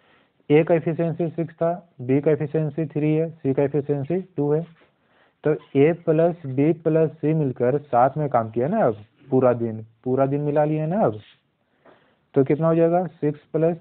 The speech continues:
थ्री प्लस टू इक्वल टू इलेवन। मतलब ग्यारह वर्क per day A plus B plus C मिलकर कर रहा है। Total काम करना है कितना? फ़ोर्टी, फ़िफ़्टी फ़ाइव। तो number of days कितना हो जाएगा?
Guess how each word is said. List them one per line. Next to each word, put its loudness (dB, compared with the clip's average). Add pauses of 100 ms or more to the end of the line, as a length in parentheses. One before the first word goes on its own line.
थ्री -2
प्लस -2 (100)
टू -4 (760)
इक्वल 2
टू -6
इलेवन। -2 (760)
मतलब -8
ग्यारह 4 (160)
वर्क -2 (220)
per 2 (100)
day 2 (180)
A 0
plus -4
B -4
plus -4
C -4
मिलकर -4
कर -4
रहा 0
है। -8 (400)
Total 4
काम 2
करना 0
है -2
कितना? -4
फ़ोर्टी, -2
फ़िफ़्टी 0
फ़ाइव। 0 (840)
तो -6
number 4
of 2
days 2
कितना -4
हो -2
जाएगा? -2